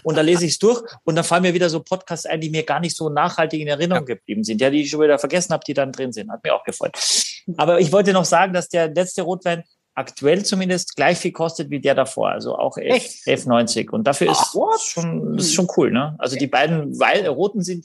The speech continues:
Speaker 1: günstiger als die, die, der Weiße und der Rosé, was eigentlich
Speaker 4: Mhm.
Speaker 1: auch eher ungewöhnlich ist, ja.
Speaker 2: Weißt du, was ich, was ich jetzt habe bei dem, nachdem es ein bisschen, ich hab so, so einen Geschmack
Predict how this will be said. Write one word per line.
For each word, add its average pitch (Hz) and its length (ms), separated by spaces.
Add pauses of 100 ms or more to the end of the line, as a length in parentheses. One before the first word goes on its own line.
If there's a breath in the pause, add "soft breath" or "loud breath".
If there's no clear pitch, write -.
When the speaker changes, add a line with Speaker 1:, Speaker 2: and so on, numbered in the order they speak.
Speaker 1:
günstiger 180 440
als 147 200
die, 139 380
die, 131 160
der 127 120
Weiße 131 260
und 131 60
der 131 100
Rosé, 120 320
was - 180
eigentlich 135 160
Speaker 4:
Mhm. - 60
Speaker 1:
auch 113 120
eher 135 200
ungewöhnlich 113 520
ist, - 300
ja. - 100 (240)
Speaker 2:
Weißt 190 220
du, - 60
was 208 140
ich, 175 180
was 202 120
ich 202 120
jetzt 233 200
habe 180 340
bei 147 120
dem, 156 320 (260 loud breath)
nachdem 160 320
es 165 140
ein 156 60
bisschen, 185 260 (320 loud breath)
ich - 160
hab - 160
so, 180 260
so 160 120
einen 160 80
Geschmack - 560